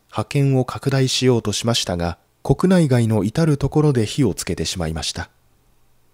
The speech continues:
香港に対して中英共同声明を破り、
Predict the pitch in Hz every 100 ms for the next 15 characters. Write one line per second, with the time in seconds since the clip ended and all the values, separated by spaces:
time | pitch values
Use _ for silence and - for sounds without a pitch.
0 | _ - 135 131 117 113 107 120 110 -
1 | 101 98 - 143 135 104 123 110 110 120
2 | 143 143 139 - 139 117 104 101 101 101
3 | 101 110 87